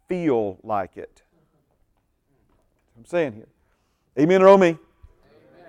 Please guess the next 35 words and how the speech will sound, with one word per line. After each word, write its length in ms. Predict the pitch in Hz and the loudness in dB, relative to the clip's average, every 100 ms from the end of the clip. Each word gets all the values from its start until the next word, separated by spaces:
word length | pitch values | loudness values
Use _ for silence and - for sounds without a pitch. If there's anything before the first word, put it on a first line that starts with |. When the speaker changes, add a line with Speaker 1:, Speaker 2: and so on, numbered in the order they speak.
| - _ | -20 _
Speaker 1:
All 120 | 208 | 8
right, 120 | 165 | 8
I 40 | 196 | 6
don't, 120 | 233 | 4
I'm 160 | 202 214 | 0 0
not, 300 | 202 170 - | 0 0 -4
like 100 | _ | _
I 40 | _ | _
said, 140 | - | -18
I'm 40 | 165 | -14
not 140 | 156 | -10
here 100 | 156 | -6
to 80 | 202 | -6
bash 260 | 214 139 139 | -4 -4 -6
anybody, 260 | 123 120 | -8 -6
I'm 60 | 139 | -6
just 140 | 139 | -14
saying. 300 | - 233 131 _ _ _ _ _ _ _ _ | -12 -12 -14 _ _ _ _ _ _ _ _
So 220 | _ - 202 | _ 2 2
we 180 | 190 | 2
gotta 240 | 180 214 - | 4 4 4
understand, 880 | 202 170 - - 214 196 147 135 _ _ | 0 -4 -10 -6 -4 -2 -6 -12 _ _
um, 360 | 143 147 131 131 | -8 -6 -8 -12
these 280 | 151 147 135 | -6 -6 -6
things 320 | - 208 165 | -6 -6 -4
or 120 | 139 147 | -2 0
else 380 | 151 - - 139 | 0 -2 -16 -14
the 100 | 143 | -14
tail 260 | 135 170 165 | -2 2 4
will 100 | 156 | 2
be 120 | 147 | -2
wagging 460 | 131 135 127 123 113 _ _ _ - | -2 -2 -4 -8 -14 _ _ _ -12
the 80 | |
dog. 400 | 113 107 - - _ _ | -8 -6 -8 -12 _ _
Now, 380 | 135 131 107 | -8 -6 -8